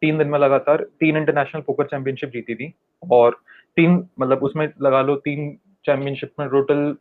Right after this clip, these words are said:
दस पन्द्रह लाख लोग थे। तो मेरा confidence वैसे ही बहुत हाई होता था कि maths अच्छा है, probability अच्छी है और poker भी बहुत अच्छा खेलता हूँ, तो ये तो मैं crack कर लूंगा Bitcoin से पैसा कैसे कमाते हैं। तो जब ये loss हुआ,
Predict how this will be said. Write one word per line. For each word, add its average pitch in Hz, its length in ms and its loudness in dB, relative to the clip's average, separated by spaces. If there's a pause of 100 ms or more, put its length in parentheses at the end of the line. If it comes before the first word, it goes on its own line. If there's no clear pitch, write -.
(120)
दस 139 320 -2
पन्द्रह 151 200 4
लाख 143 220 4
लोग 120 220 -2
थे। 107 80 -4
तो - 340 -10
मेरा 165 120 4
confidence 175 520 2
वैसे 151 200 2
ही 160 60 2
बहुत 151 240 2
हाई 143 100 0
होता 139 220 0
था 143 100 -4
कि 143 100 -4
maths 127 320 -4
अच्छा 147 240 -4
है, 135 120 0 (480)
probability 135 520 0
अच्छी 147 280 -4
है 135 240 0 (360)
और 120 320 2
poker 135 240 -2
भी 147 60 -2
बहुत 147 140 0
अच्छा 143 260 -4
खेलता 143 260 -2
हूँ, 139 160 -8 (300)
तो 156 60 2
ये 156 140 2
तो 165 120 -2
मैं 180 200 2
crack 147 220 2
कर 139 140 -2
लूंगा 131 220 -2
Bitcoin 127 360 -4
से 123 100 -6
पैसा 120 220 0
कैसे 113 180 -4
कमाते 107 340 -10
हैं। 113 100 -20 (680)
तो 120 300 0 (360)
जब 143 200 0
ये 151 100 4
loss 139 260 4
हुआ, 160 320 2